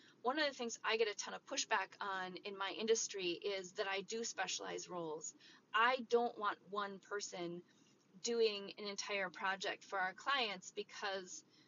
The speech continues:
uh, well, there's a lot of different reasons for it that I can get into in a different podcast. But overall,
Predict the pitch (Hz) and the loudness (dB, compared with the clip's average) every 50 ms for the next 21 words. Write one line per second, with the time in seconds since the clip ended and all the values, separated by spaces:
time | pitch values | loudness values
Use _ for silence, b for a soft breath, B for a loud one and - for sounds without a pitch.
0 | B _ - 196 185 175 185 196 196 190 190 190 185 180 190 190 185 185 185 170 | B _ -12 -10 -6 -4 -4 -4 -4 -4 -4 -4 -2 0 2 2 2 2 0 -2
1 | 190 185 185 175 - 185 180 185 185 185 - - 196 190 180 - 175 175 180 - | -4 -6 -6 -6 -6 -6 -6 -8 -8 -10 -8 -4 -4 -4 -4 -4 -6 -8 -8 -8
2 | 190 185 185 185 185 185 185 175 - 196 190 185 180 175 190 202 - 185 180 170 | -10 -10 -8 -6 -6 -6 -4 -6 -6 -6 -6 -8 -8 -6 -8 -6 -6 -6 -6 2
3 | - - 339 320 - 233 170 185 - - B B B B B B _ - 247 - | 6 8 8 8 6 4 0 0 0 -6 B B B B B B _ 2 2 4
4 | - 262 277 254 247 254 254 294 349 339 277 247 233 226 226 214 | 4 2 2 2 2 2 6 8 8 10 10 10 8 6 4 0